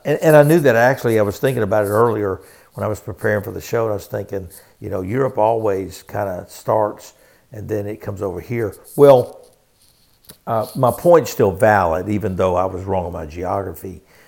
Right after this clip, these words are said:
Uh, and I knew that Argentina was in South America. I made that note, and then I still got on the interview that didn't, uh, record or recorded poorly with Kathy Barnett and mentioned Argentina being in Europe.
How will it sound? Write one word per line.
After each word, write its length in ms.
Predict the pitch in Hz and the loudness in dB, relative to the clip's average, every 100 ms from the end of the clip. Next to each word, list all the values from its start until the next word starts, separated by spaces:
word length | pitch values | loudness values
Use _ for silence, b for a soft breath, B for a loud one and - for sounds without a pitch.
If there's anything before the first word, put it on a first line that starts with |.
| b - | b -18
Uh, 300 | 95 87 - - | -12 -12 -12 -6
and 100 | 107 | -2
I 80 | 113 | 0
knew 260 | 117 147 127 | 4 4 6
that 120 | 98 | 6
Argentina 520 | 95 85 - 117 107 | 4 0 -6 -4 -4
was 140 | 87 | -6
in 80 | 90 | -8
South 260 | - 92 - | -6 -6 -4
America. 360 | 92 101 - | -4 -4 -4
I 40 | 90 | -6
made 260 | 98 107 | -4 -4
that 200 | 95 104 | -4 -8
note, 480 | 87 95 98 82 - _ b b | -4 -2 -2 -4 -10 _ b b
and 100 | - | -10
then 80 | 95 | -8
I 40 | 90 | -6
still 220 | - 98 | -4 -2
got 200 | 95 90 | -2 -2
on 200 | 92 85 | -4 -6
the 240 | 87 - - | -8 -8 -8
interview 460 | 107 95 95 87 | -6 -4 -6 -8
that 480 | 82 90 101 - 90 | -6 -6 -6 -10 -8
didn't, 520 | 104 95 95 82 80 b b b b - | -6 -6 -6 -10 -12 b b b b -14
uh, 140 | 90 90 | -12 -10
record 680 | 87 - 120 107 87 85 - b b b | -12 -6 -4 -2 -4 -6 -14 b b b
or 140 | 101 | -4
recorded 540 | 87 - 127 107 82 - | -2 -2 2 2 0 -6
poorly 480 | 117 110 95 87 | -6 -4 -4 -6
with 160 | 82 90 | -10 -8
Kathy 260 | 104 107 90 | -6 -6 -6
Barnett 460 | 87 98 101 120 | -8 -6 -6 -8
and 160 | 104 87 | -8 -8
mentioned 280 | 85 - 90 | -8 -8 -10
Argentina 540 | 82 82 - 101 82 | -10 -12 -10 -10 -10
being 240 | 80 82 | -12 -12
in 100 | 82 | -12
Europe. 400 | 85 98 90 - | -6 -6 -6 -12